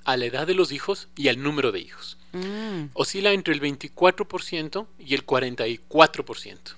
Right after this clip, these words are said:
Speaker 2: Ujú.
Speaker 1: Entonces, es, es una tabla un tanto interesante porque establece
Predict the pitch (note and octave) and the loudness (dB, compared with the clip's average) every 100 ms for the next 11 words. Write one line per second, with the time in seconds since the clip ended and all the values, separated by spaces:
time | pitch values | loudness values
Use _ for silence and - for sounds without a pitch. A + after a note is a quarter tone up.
0 | - F3+ E3 - F#3+ B2+ C#3 C3 C#3 - | -14 -12 -12 -10 -10 -8 -8 -6 -8 -8
1 | - - E3 - - G3 F#3+ - D#3 E3+ | -16 -12 -12 -10 -10 -6 -2 4 6 6
2 | D#3+ D#3 D#3 D3+ E3+ D3+ C#3 - C3 C3 | 2 -2 -8 -8 -8 -2 -2 -2 -6 -8
3 | C#3+ C3 - - B2 B2 C3+ | -8 -8 -8 -6 -4 -4 -4